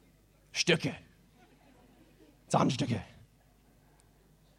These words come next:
Und so hier ist es, hier ist der Punkt und viele kennen diese Geschichte, aber es, hoffentlich, es macht ein, well, vielleicht nicht so ein schönes Bild, also für dich, aber es macht wenigstens etwas, ein Bild in uns, damit wir verstehen können,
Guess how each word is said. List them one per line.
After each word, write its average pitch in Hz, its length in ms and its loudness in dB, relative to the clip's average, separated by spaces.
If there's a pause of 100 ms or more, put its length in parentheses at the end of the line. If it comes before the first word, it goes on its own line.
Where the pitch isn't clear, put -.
(920)
Und 156 100 0
so 196 100 2
hier 247 200 8
ist 247 120 2
es, 185 280 0
hier 202 160 2
ist 202 100 2
der 190 80 4
Punkt 120 400 -2
und 123 160 -6
viele 156 280 0
kennen 156 260 -2
diese 131 240 -4
Geschichte, 113 560 -4 (520)
aber 131 240 -4
es, - 360 -4 (1300)
hoffentlich, 175 640 8 (100)
es - 80 -6
macht 170 280 6
ein, 135 460 2
well, 107 200 -6
vielleicht 127 260 -6
nicht 151 160 -6
so 139 100 -8
ein 123 120 -6
schönes 143 280 -4
Bild, 147 260 -4
also 123 180 -8
für 127 100 -8
dich, 139 180 0 (200)
aber 196 420 10 (840)
es - 80 -6
macht 214 220 12
wenigstens 214 540 4
etwas, 208 420 4
ein 170 240 2
Bild 220 320 6
in 202 200 2
uns, 214 360 4
damit 180 320 0
wir 180 240 4
verstehen 196 640 2
können, 180 400 2